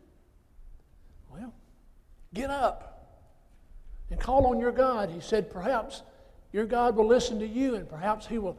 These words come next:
He will deliver us from this, this, this, this storm that we're in." And he asked him that question. The next one is found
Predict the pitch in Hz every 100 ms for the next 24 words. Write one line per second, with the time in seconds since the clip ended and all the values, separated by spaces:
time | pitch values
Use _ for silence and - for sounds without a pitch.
0 | - - - 233 208 180 196 233 262 208
1 | 180 147 - 165 - - - 208 - 185
2 | 160 - - - - 185 180 190 - -
3 | 247 254 247 208 175 190 185 190 175 214
4 | 240 214 165 185 202 220 - 196 196 190
5 | - 247 277 - 175 175 262 - 214 170
6 | - 180 196 175